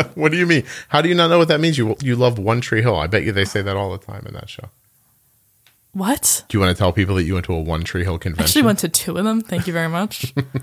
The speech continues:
Speaker 2: Um, the first time I didn't get to meet Sophia Bush 'cause the tickets were sold out.
Speaker 1: Yeah.
Speaker 2: But I met Chad Michael Murray
Speaker 1: Was that
Speaker 2: and
Speaker 1: good?
Speaker 2: James Lafferty. James Lafferty, if your wife is listening to this, 'cause I n-, speak, let's all talk about this for a second.
Speaker 1: Go ahead.
Speaker 2: James Lafferty decided to marry a diabetic.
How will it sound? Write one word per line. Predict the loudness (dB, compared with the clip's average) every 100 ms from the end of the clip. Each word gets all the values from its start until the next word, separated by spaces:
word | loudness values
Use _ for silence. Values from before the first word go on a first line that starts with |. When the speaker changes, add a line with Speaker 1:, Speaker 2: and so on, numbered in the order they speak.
| -10 -14 -4
Speaker 2:
Um, | 0 2 0 -2 -8 -10 -8
the |
first | 2 2 2
time | 4
I | 4
didn't | 4 4
get | 2
to | 2
meet | 2 2
Sophia | -2 -2 -2
Bush | 2 2 0 -8 -10 _ _ _
'cause | -4
the | -2
tickets | -4 -6 -6
were | -8
sold | -8 -10 -12
out. | -14 _ _ _
Speaker 1:
Yeah. | -2
Speaker 2:
But | 0
I | 0
met | -4 -8
Chad | -10 -8 -6
Michael | -6 -2 -2
Murray | 0 0 2 4 4 4 2 0 -4 -8
Speaker 1:
Was | -10 -6
that | -4
Speaker 2:
and | -2
Speaker 1:
good? | -2
Speaker 2:
James | -2 -2
Lafferty. | -2 -2 -2 -2 -2 -2
James | 0 2
Lafferty, | 4 2 0 -4 -4
if | -2
your | 0
wife | 2 2 0
is | -2
listening | -2 -4 -4
to | -4
this, | -4 -4
'cause | -4
I | -2
n-, | -2 -4 -14 -10
speak, | -8 -8 0 0 0 -4
let's | 0
all | 2 4
talk | 2 2
about | 0 -2
this | -4 -6
for | -6
a | -6
second. | -6 -8 -10 -8
Speaker 1:
Go | -6
ahead. | -4 -6 -2
Speaker 2:
James | 0 0 2
Lafferty | 2 2 -2 -4
decided | -2 0 -2 -2
to | -2
marry | -2 -2
a | -2
diabetic. | -2 -2 -2 -4 -6 -12